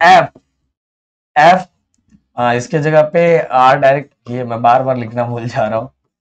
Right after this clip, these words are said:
आपको क्या लिखना है डायरेक्ट, ये Avogadro, ये हमारा केबी into एनए,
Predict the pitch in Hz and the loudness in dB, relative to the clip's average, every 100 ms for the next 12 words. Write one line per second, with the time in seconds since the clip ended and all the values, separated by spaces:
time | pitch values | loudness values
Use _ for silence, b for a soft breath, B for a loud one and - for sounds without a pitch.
0 | _ _ _ _ _ - 120 131 127 143 | _ _ _ _ _ -14 -10 -8 0 0
1 | 151 143 156 147 143 156 165 165 - 147 | 0 -2 0 2 2 0 -2 -4 -2 -2
2 | 165 165 165 160 170 156 160 170 - 165 | 0 0 0 0 0 2 2 0 -4 -4
3 | 165 190 160 175 180 170 165 151 | -2 -2 -2 -2 -4 -4 -4 -4